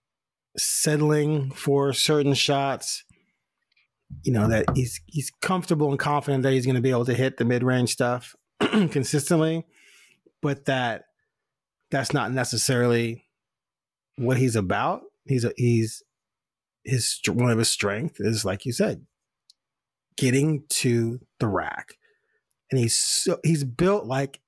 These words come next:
a running back, <laughs> right? As a matter of fact, he's bigger than every starting running back Oregon's had in the last twenty,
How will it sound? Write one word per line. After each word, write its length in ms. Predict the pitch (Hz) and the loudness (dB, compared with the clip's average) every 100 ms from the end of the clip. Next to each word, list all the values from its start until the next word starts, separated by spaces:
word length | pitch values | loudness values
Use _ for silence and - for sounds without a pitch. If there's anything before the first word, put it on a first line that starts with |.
| _ _ _ - | _ _ _ -8
a 60 | |
running 320 | 107 107 98 87 | -4 -2 -2 -6
back, 240 | - - | -8 -6
<laughs> 680 | - - - - - - _ | -4 -4 -4 -8 -14 -20 _
right? 300 | - - 294 - - - - | -6 -4 -6 -8 -8 -8 -4
As 80 | - | 2
a 40 | 202 | 2
matter 140 | 214 | 2
of 60 | 180 | 2
fact, 360 | 214 196 - - - | 0 0 -6 -16 -4
he's 240 | - 233 226 | 2 2 2
bigger 680 | 170 180 262 202 156 156 170 - - - _ | 2 4 4 4 2 0 -6 -16 -20 -20 _
than 160 | 185 180 | 0 4
every 300 | 185 220 254 | 4 4 2
starting 400 | - 214 208 185 | 4 4 4 4
running 300 | 185 190 175 | 4 4 4
back 240 | 160 151 160 | 2 0 2
Oregon's 460 | 165 185 180 170 | 4 4 4 2
had 400 | 165 156 135 131 | 2 0 0 -2
in 60 | 131 | 2
the 40 | 147 | 2
last 460 | 156 160 165 - | 2 0 -4 -6
twenty, 480 | - 190 196 185 - | -2 2 2 0 -4